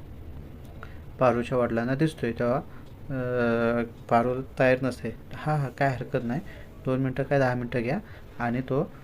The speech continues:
त्या दोघांना प्रायव्हसी देताना दिसतोय. परंतु यानंतर तो बोलतो, "अ, तुम्ही टेन्शन नाही घेऊ, ही लग्नाला तयार नाही, पण लग्नाला तिला तयार व्हायचंच ला-, व्हावंच लागेल, पण जर नाही झाली तर तिला कसं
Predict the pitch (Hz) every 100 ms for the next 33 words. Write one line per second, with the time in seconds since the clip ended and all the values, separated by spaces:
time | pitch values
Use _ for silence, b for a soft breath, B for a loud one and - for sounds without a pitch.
0 | - - 123 120 120 127 123 120 117 139
1 | 123 117 131 139 139 120 - 120 117 127
2 | 123 123 123 107 127 131 117 107 123 165
3 | - - - - - 131 127 - 135 131
4 | 135 123 131 127 113 107 107 135 120 117
5 | 117 123 127 123 117 113 120 120 113 120
6 | 120 143 B B B - 127 127 131 127
7 | 139 127 131 139 123 131 - B - -
8 | 123 113 - - - 131 120 123 - 113
9 | 113 151 - 127 113 127 120 120 135 131
10 | 127 120 117 117 120 127 -